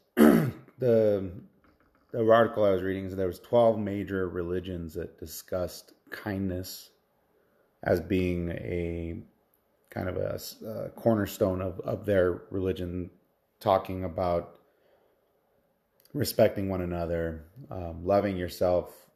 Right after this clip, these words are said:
and loving another person as yourself,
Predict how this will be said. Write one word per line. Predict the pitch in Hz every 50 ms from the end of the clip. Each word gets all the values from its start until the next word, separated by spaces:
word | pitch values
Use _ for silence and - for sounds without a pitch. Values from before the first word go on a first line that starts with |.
| _ _ 262 -
and | - 104 92 87 87 87 82 90
loving | 87 90 90 82 87 85 82 82 82 82 80 82 _ _ _ _ _ _ _ _ _ _ _ _ _ _ _ _ _ _ _ _ _ _ _ _ _ _ _ _ _ _ _ _ _ _ _ _ _ _ _ _ -
another | 120 117 113 113 104 104 98
person | - - 107 104 95 - 92 95
as | 92 90 90 90 90
yourself, | 101 95 90 - - - - -